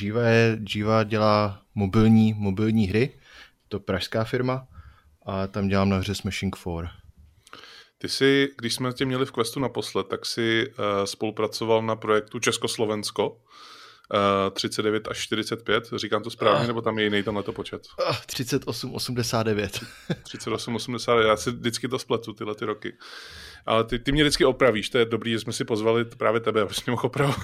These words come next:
Speaker 2: <laughs> Eh, ale dneska si nebudem povídat o Československu, nebudem si povídat ani o Dívě, dneska si budem povídat o kartičkách, protože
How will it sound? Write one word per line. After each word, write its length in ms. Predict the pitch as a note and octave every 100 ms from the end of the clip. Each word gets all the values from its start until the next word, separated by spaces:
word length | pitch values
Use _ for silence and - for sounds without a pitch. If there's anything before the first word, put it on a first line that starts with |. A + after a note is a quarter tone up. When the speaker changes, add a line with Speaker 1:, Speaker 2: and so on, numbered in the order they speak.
| -
Speaker 2:
<laughs> 180 | - - - - - - - - -
Eh, 220 | A#2 A#2
ale 200 | A#2+ C3+
dneska 260 | D3+ C#3+ F3
si 120 | F3+
nebudem 240 | D#3+ C#3 C3+
povídat 320 | B2 C3 B2+
o 40 |
Československu, 680 | C3 B2 A#2 - A2+ G#2+ -
nebudem 280 | A2 A#2 B2+
si 100 | -
povídat 320 | C3+ C3 C#3+ C#3+
ani 160 | F3
o 60 | D3+
Dívě, 320 | G#2 G#2+ G2+
dneska 260 | G#2 - A#2
si 140 | C3+
budem 240 | A#2+ C#3+
povídat 360 | C3+ C3+ C#3 D3 -
o 380 | C#3 C#3 C#3 C#3+ C#3+ _ _
kartičkách, 800 | - A#2 F3 - - G2 - - -
protože 460 | G#2 B2 B2 D3+